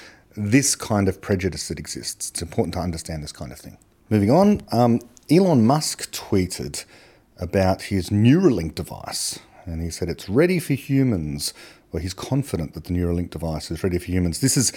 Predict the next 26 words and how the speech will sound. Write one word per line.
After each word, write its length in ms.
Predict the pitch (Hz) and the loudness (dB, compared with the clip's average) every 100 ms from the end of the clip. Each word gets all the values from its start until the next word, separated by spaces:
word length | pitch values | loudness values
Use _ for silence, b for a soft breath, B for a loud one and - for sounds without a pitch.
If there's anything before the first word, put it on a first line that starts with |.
| B B B | B B B
this 160 | 120 120 | -2 4
Neuralink 460 | 113 123 107 92 | 6 6 4 2
device 420 | 92 87 85 - | -2 -2 -2 -4
is 140 | 87 - | -6 -2
the 80 | 82 | -4
brain 560 | 87 107 147 165 156 | 0 0 2 4 4
implant. 720 | 113 147 147 - 65 - - - _ _ _ _ - | 4 4 2 -2 -8 -10 -16 -16 _ _ _ _ -16
Okay, 240 | 78 107 98 | -6 -2 0
and 140 | 92 | 2
so, 200 | 113 95 B B B B _ | 2 2 B B B B _
uh, 60 | - | -8
someone 300 | - 92 80 | -2 -2 -2
has 160 | 87 80 | -4 -8
responded. 500 | - - 95 175 143 | -6 -2 0 0 -2
Uh, 500 | 80 78 78 71 - - | -2 -4 -4 -8 -10 -12
this 320 | 76 69 76 | -12 -10 -12
person 480 | - 90 87 85 80 | -4 -2 -2 -2 -4
is, 440 | 76 - - - - - | -4 -10 -12 -14 -20 -16
uh, 260 | 76 76 - - - | -12 -12 -12 -16 -2
at 300 | 127 135 - | 0 0 -2
Willow 420 | 107 123 120 110 | 4 6 8 6
the 120 | 95 | 4
Wisp. 540 | 85 113 104 - - - - B B B B B B B B B 92 | 4 2 2 -2 -8 -14 -20 B B B B B B B B B -6
And 480 | 87 85 85 85 - | -4 -2 -2 -4 -4
they've 240 | 92 92 104 | 2 2 2
said, 380 | - 85 82 | 2 0 -2